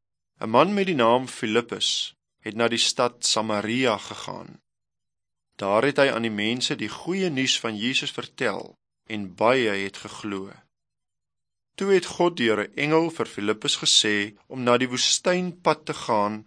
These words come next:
wat van Jerusalem na Gaza loop. Filippus het God gehoorsaam. In hierdie prent sien ons 'n baie belangrike man uit die land Ethiopië.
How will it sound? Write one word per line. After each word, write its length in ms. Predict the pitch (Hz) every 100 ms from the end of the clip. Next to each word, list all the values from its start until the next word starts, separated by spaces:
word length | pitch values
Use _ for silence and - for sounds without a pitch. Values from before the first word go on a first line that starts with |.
| _
wat 160 | 107 -
van 200 | 135 120
Jerusalem 680 | 113 117 127 156 117 110 110
na 140 | 107
Gaza 600 | - - 139 135 127 - 101
loop. 480 | 98 95 92 _ - _ _ _ _ _ _ _ _ _
Filippus 520 | _ 113 104 110 160
het 160 | - 131
God 240 | - 139
gehoorsaam. 720 | - 117 113 143 - 101 98 101 _ _ _ _ _ _ _ _ _ _ _ _
In 120 | 123
hierdie 360 | 113 139 240 226 -
prent 480 | 110 101 101 - - _
sien 300 | - 175 165
ons 280 | 147 147 143
'n 80 |
baie 300 | 107 104 123 135
belangrike 600 | 120 101 113 120 123 120
man 480 | 95 95 95 95 - -
uit 160 | 117
die 120 | 110 101
land 360 | 98 104 104
Ethiopië. 800 | 113 - 107 98 95 98 92